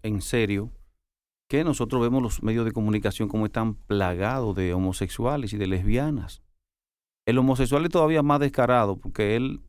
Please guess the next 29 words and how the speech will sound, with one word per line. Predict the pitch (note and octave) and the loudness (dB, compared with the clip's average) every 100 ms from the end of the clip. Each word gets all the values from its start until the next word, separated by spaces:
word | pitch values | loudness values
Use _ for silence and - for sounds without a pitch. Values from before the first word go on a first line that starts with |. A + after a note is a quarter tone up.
| - | -2
no | A2+ A#2+ | 0 2
tiene | D3+ D3 | 2 4
manera | C#3+ C3 C3+ | 4 4 4
de | B2 | 2
ocultarlo, | A#2 A2 G2 A#2+ G2 F2 | 2 0 4 2 2 0
aun | F2 A2 | 0 0
con | - | 0
sus | D3 C#3 | 0 2
ademanes | C#3 A#2+ G#2 A2 B2+ B2+ G2+ | 2 2 2 4 4 2 0
y | A2 | -4
sus | A2+ G2+ | -2 4
gestos. | F#3 F3 - - - - - _ _ _ _ _ _ _ _ | 4 2 -2 -8 -6 -8 -14 _ _ _ _ _ _ _ _
La | - A2 | 0 2
lesbiana | E3 F3 G3 F#3+ G3 | 4 4 4 4 4
se | E3+ | 2
oculta | C#3 E3+ E3 | 2 2 2
con | C#3+ C#3+ | 2 4
más | D#3 | 4
facilidad | D#3 D#3 D3+ C#3+ | 4 4 6 4
porque | C3+ B2+ | 4 2
es | C3 | 4
una | D3 C#3+ | 4 4
relación | C#3+ C3 C#3+ C#3+ C3+ - - - | 4 2 4 2 2 -4 -20 -12
s-, | - - - | -10 -8 -10
sexual | - - A#2+ - C3+ C#3 A#2+ - - _ _ - | -8 -4 -4 0 4 4 2 -4 -14 _ _ -2
incorrecta | C#3 C#3+ D#3 C3+ B2 | 0 4 4 2 2
entre | C3 B2 | 0 2
dos | A#2 | 2
mujeres. | C#3 A#2 B2+ G2+ F2 - | 4 4 2 0 -2 -8